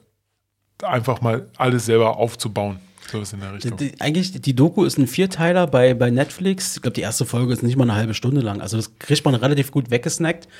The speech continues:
Speaker 1: Mhm.
Speaker 2: Ähm, die, ich glaub, der allererste Satz von Olli Schulz in der Doku war, und der beschreibt das komplette Dilemma,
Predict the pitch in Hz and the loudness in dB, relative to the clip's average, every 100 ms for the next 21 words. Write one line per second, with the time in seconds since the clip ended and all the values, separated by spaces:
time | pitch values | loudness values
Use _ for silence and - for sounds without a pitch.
0 | - 110 104 117 - 110 117 120 117 - | -14 -12 -12 -12 -2 0 2 2 0 -6
1 | 123 - 147 131 - 180 170 135 143 143 | -4 0 0 0 0 0 0 -2 -2 -2
2 | 147 131 135 143 127 131 131 - 139 131 | 0 0 0 -2 0 2 2 4 2 4
3 | 127 120 127 - 120 107 135 131 120 127 | 0 2 0 0 0 2 0 0 -2 -2
4 | 123 - - 143 - 123 135 120 135 151 | -2 -2 -2 -4 -4 -2 -2 0 0 0
5 | 127 113 110 135 151 | 0 -2 0 0 -2